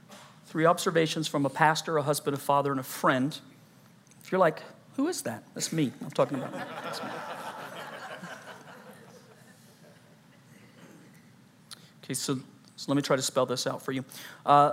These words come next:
love is not the easy way to go. To really love is probably one of the most difficult things you'll ever actually do. It's easy to say, "I love," um,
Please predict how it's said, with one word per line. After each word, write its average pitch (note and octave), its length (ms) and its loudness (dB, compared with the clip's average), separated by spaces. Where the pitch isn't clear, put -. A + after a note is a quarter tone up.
love E3+ 520 8
is D#3 180 2
not D#3 240 6
the D3 140 -6
easy D#3+ 300 0
way C3+ 180 4
to C3 80 0
go. A#2 220 -2
To E3 100 0
really F#3 240 6
love E3+ 480 8
is D3+ 100 -4
probably D#3 460 2
one D3+ 140 4
of D3 40 6
the D3 60 2
most C3+ 180 -2
difficult C#3+ 400 -2
things C#3 200 0
you'll C3+ 140 2
ever B2+ 160 6
actually A#2+ 360 2
do. A2 220 -4
It's - 160 2
easy F3 260 4
to D3+ 80 0
say, E3+ 280 6
"I F3 100 10
love," F#3 580 4
um, C#3+ 440 6